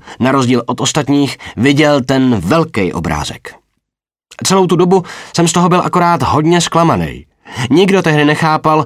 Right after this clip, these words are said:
že jediný způsob, jak dosáhnout toho, co člověk chce, a jak naplnit svoje sny a stát se někým, je dívat se na věci tímhle způsobem.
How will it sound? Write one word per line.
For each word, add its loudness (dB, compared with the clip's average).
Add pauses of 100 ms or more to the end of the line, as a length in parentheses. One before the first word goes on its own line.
(160)
že 2
jediný 2
způsob, -2
jak 0
dosáhnout 0
toho, 0 (280)
co -2
člověk 0
chce, 0 (300)
a 0
jak 0
naplnit 0
svoje 0
sny -2 (260)
a -2
stát -2
se -2
někým, -2 (240)
je 0
dívat 0
se -2
na 2
věci 0
tímhle 0
způsobem. -6